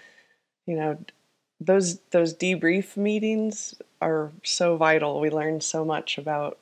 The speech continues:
ourselves and, and, you know, I was talking to Jeff, uh, yesterday, and we were discussing maybe some questions that we could ask each other and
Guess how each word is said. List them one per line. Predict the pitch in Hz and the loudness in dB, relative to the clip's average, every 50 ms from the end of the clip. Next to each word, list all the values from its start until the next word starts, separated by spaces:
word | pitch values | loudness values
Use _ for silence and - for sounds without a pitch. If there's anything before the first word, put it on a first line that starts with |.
| _ _ - | _ _ -4
ourselves | 151 151 151 - - 156 156 156 156 156 151 151 151 147 143 | -4 -2 -2 -2 2 2 4 4 4 2 0 -2 -6 -6 -6
and, | 151 147 143 143 147 147 147 - _ _ _ _ - | -4 -4 -4 -4 -6 -8 -10 -14 _ _ _ _ -8
and, | 147 143 143 143 147 147 147 151 _ _ _ _ _ _ _ _ _ _ | -6 -6 -4 -6 -8 -8 -12 -16 _ _ _ _ _ _ _ _ _ _
you | - 160 | -4 -2
know, | 151 143 | -2 0
I | 147 | -2
was | 147 147 - | -4 -4 -2
talking | - 165 156 - - 156 | -2 -2 -2 -2 -4 -4
to | 151 | -4
Jeff, | 143 - 151 147 139 - - _ _ _ _ _ _ | -2 -2 -2 -2 -2 -4 -14 _ _ _ _ _ _
uh, | 147 147 143 147 | -6 -4 -4 -2
yesterday, | 156 160 175 190 - - - 165 151 147 147 147 147 | 2 2 2 2 2 -2 -2 -4 -2 -2 -2 -2 -2
and | 147 147 | -2 -2
we | 147 | -4
were | 147 147 147 _ - - - - - - - _ _ | -4 -6 -8 _ -18 -20 -20 -20 -20 -20 -20 _ _
discussing | - - - - - 151 151 147 - - 143 143 147 147 - - _ _ _ _ _ _ _ | -6 -6 -4 2 2 2 4 2 -2 -2 -2 -4 -4 -6 -8 -16 _ _ _ _ _ _ _
maybe | 156 156 147 151 | -2 -2 -2 -2
some | - - 143 143 | -4 -4 -6 -6
questions | - - 156 156 156 - - 160 151 151 147 - | 0 2 2 2 2 0 -4 -4 -4 -4 -4 -4
that | 151 - | -4 -2
we | - 156 | -4 -4
could | 151 - - 139 135 _ _ - | -6 -8 -12 -14 -14 _ _ 0
ask | - 147 156 143 - - - | 0 0 0 -2 -4 -8 -10
each | 151 - - - 160 | -12 -6 -2 0 2
other | 160 190 190 160 139 143 147 156 - _ - - _ _ _ _ _ - | 2 2 2 2 0 0 -2 -4 -8 _ -20 -20 _ _ _ _ _ -4
and | 147 143 147 147 147 156 | -2 -2 -2 -4 -6 -8